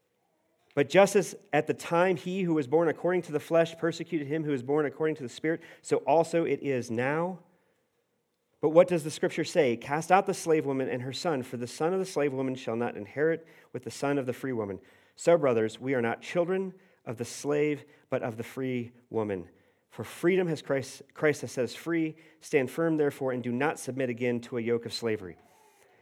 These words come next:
If you've been tracking along in the book of Galatians so far, you, you may have noticed that there are no imperatives up until this very moment. There are no commands.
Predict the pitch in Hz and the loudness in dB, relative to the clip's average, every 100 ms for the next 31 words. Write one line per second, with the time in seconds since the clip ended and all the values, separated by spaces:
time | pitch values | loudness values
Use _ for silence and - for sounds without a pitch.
0 | _ _ _ _ _ 139 139 131 113 - | _ _ _ _ _ -8 -4 -4 -4 2
1 | 196 196 175 170 160 147 185 135 131 131 | 4 4 4 4 4 2 -2 -4 -4 -4
2 | 127 135 117 123 101 - - _ 127 - | -8 -10 -6 -6 -6 -14 -20 _ -6 -6
3 | - _ _ _ - 131 147 147 143 165 | -8 _ _ _ -8 -2 -2 0 0 2
4 | 147 139 156 151 117 - 143 143 147 139 | 0 0 2 2 -2 -4 -4 0 0 2
5 | 127 127 135 147 147 123 127 113 101 - | 0 0 0 0 -2 -2 -4 -4 -8 -6
6 | 127 127 120 107 110 - 110 107 117 117 | -4 -4 -4 -6 -6 -12 -4 4 6 4
7 | 101 95 - - _ _ _ _ _ _ | -2 -6 -12 -20 _ _ _ _ _ _
8 | _ _ _ 139 139 165 170 175 185 104 | _ _ _ 4 6 6 2 0 0 -4
9 | - | -12